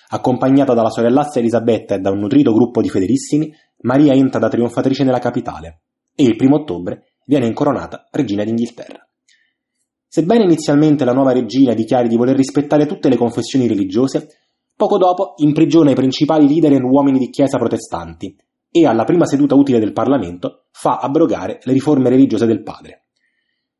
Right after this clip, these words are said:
Il suo intento restauratore viene peraltro corroborato dal matrimonio che il venticinque luglio millecinquecentocinquantaquattro Maria contrae con Filippo secondo di Spagna,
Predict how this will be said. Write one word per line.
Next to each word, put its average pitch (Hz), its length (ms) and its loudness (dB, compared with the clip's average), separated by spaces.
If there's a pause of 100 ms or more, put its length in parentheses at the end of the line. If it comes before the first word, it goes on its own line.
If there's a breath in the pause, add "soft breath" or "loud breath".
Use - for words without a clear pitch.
(120)
Il 131 120 -6
suo 226 220 0
intento 165 400 2
restauratore 131 800 0
viene 147 240 2
peraltro 143 380 0
corroborato 127 560 0
dal 117 140 2
matrimonio 123 640 0 (280 soft breath)
che - 80 0
il 139 180 4
venticinque 143 600 0
luglio 139 240 6
millecinquecentocinquantaquattro 120 1500 0 (300 soft breath)
Maria 147 340 2
contrae 139 380 0
con 135 140 -2
Filippo 151 380 0
secondo 135 360 0
di 117 100 -2
Spagna, 82 500 -12